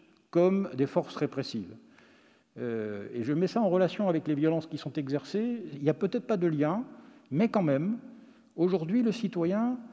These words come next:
euh, il voit, lorsqu'il voit un gendarme, bon, la peur du gendarme, c'est, c'est le début de la sagesse, disait quelqu'un, je ne suis pas tout à fait sûr, mais en tout cas, aujourd'hui, il y a une anxiété.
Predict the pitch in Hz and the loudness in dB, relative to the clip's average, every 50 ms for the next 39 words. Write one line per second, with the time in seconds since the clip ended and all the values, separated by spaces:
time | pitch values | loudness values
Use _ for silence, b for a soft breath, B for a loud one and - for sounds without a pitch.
0 | B B B B B B B - - 127 131 139 139 135 131 131 131 127 127 127 | B B B B B B B -14 -8 -6 -4 -2 -2 -2 -2 -2 -2 -2 -4 -6
1 | 127 127 127 135 131 131 135 156 190 220 226 226 233 226 220 233 226 - - - | -6 -8 -8 -8 -8 -8 -4 -2 0 2 2 4 2 2 0 -2 -8 -12 -14 -6
2 | 180 175 170 - - - 214 208 190 196 220 226 214 208 202 196 170 147 117 110 | -2 0 0 0 0 0 2 2 2 4 4 6 6 8 8 8 6 6 2 -2
3 | - - 131 127 - - B B B B B B B _ - 165 170 147 147 147 | -8 -10 -12 -14 -14 -18 B B B B B B B _ -2 0 2 4 4 4
4 | 139 135 170 220 247 262 277 269 233 - - - - B B B B B B B | 6 6 6 6 4 4 2 0 -2 -2 -6 -12 -16 B B B B B B B
5 | B B B B B - 117 107 98 - - 151 127 120 123 113 123 135 147 147 | B B B B B -12 -10 -10 -8 -4 -2 -2 0 0 0 2 4 6 6 6
6 | 135 113 104 - 123 101 - - 107 110 107 117 123 135 127 - 175 185 208 185 | 6 4 0 -4 -8 -10 -10 -8 -6 -4 -4 -2 0 0 2 4 4 4 4 4
7 | 165 156 151 151 - 165 160 160 - 214 208 185 - - - - 147 - 151 - | 4 4 2 4 4 2 0 2 2 2 2 0 -2 -4 -4 -4 -4 -4 -4 -4
8 | 151 139 - 139 - 233 233 208 170 156 147 127 113 - - - - - 151 139 | -4 -4 -4 -4 -2 0 0 4 6 6 6 6 4 2 -4 -12 -8 -6 -4 -4
9 | - 170 - - 208 190 175 - 156 156 143 156 151 151 165 196 233 247 262 269 | -4 -2 2 6 8 8 8 6 6 4 4 4 2 2 2 0 0 0 0 -2
10 | - - B B B B B B B - 131 147 190 202 196 190 185 170 - - | -4 -10 B B B B B B B -2 2 2 4 4 4 4 4 2 2 2
11 | - 202 - - 196 170 135 117 - - - | 2 0 2 4 6 6 6 4 2 -4 -10